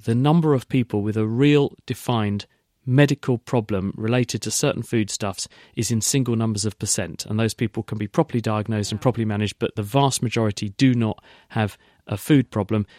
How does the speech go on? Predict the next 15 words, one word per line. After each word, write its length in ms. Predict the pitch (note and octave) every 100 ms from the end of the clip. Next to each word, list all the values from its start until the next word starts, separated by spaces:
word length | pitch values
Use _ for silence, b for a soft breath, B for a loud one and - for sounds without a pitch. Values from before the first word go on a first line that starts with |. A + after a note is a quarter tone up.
| b
They've 200 | A2+ A2
usually 460 | A#2+ D#3 E3 - G#2+
got 200 | A2+ G#2+
a 40 |
problem 480 | - A#2+ G#2+ A2+ A2+
with 160 | A2 -
something 380 | B2+ A#2 A#2 -
else. 460 | C3+ F#2+ F#2+ - - _
Often 400 | E3 - B2 A2+
it's, 200 | A2+ -
for 160 | - C3
instance, 300 | A2 - -
a 60 |
psychological 880 | - - A#2+ - B2+ E3 - - G#2+
problem, 400 | - F#2 G#2